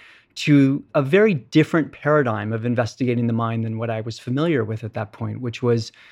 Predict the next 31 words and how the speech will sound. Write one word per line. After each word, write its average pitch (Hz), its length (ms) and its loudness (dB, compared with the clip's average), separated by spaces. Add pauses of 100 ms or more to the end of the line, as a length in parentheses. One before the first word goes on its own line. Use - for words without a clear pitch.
(220)
a 123 60 2
more 143 160 8
of 151 80 4
a 151 60 6
third-person 170 760 0
investigative 113 540 -4
approach 113 320 -6
via 113 200 -4
science. 123 580 -4 (440)
Um, 123 460 2 (140)
and 151 120 6
I 170 140 4
knew 175 240 6
in 147 120 8
that 127 220 4
moment 113 540 -4 (100)
that 113 540 0 (180)
my 127 260 2
life 123 360 2
was 117 240 -2
going 120 260 -4
to 104 80 -8
change, 117 720 -4
and 110 220 -6
I 107 100 -6
have, 107 320 -8 (280)
uh, 110 240 -4
just 117 260 -8
so 151 100 2
much 143 220 2
gratitude 120 640 -2